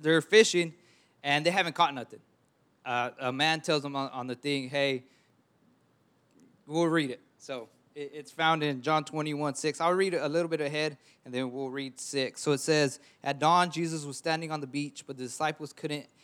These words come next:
see who he was. He called out, 'Fellows, have you caught any fish?' 'No,' they replied." Six, then they said, "Throw out your net on the right-hand side of the boat, and you'll get some." So they did, and they couldn't haul in the net because of, there were so many fish in it.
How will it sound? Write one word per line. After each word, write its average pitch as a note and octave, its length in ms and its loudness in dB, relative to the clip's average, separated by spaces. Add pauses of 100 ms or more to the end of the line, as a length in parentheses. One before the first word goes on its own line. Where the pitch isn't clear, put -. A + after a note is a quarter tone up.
(120)
see A#3 260 -2
who F#3 340 -4 (420)
he F3 160 -4
was. D#3 540 4
He D#3+ 160 -4
called E3 240 6
out, C#3 220 4
'Fellows, E3+ 320 2
have C3+ 160 -4
you A#2+ 60 -10
caught E3 220 2
any C#3 140 -8
fish?' D3+ 420 -4 (320)
'No,' D#3+ 160 4
they E3 140 2
replied." C3 460 -2 (800)
Six, D#3 400 -2
then D#3 200 -2
they D#3+ 140 4
said, D3+ 320 -2
"Throw F3+ 160 4
out F3+ 220 6
your D#3 100 -4
net E3 260 0
on C3+ 120 -6
the C3 80 0
right-hand D3 760 0
side D3 260 2
of B2+ 100 -6
the B2+ 80 -4
boat, C3+ 320 0
and C3 80 -12
you'll B2+ 180 -6
get C#3+ 240 -4
some." A#2+ 260 -6
So C3 200 -6
they B2 140 2
did, D#3 420 0 (320)
and B2+ 80 -10
they B2+ 80 2
couldn't F3 300 0
haul D3+ 180 4
in D3 180 0
the C3 100 -6
net C#3 380 -2
because B2 380 -4
of, A#2 160 -10 (540)
there C#3 260 4
were C3 160 0
so F3 440 2
many D3+ 260 -8
fish C#3 360 -10
in B2+ 140 -16
it. G#2 100 -20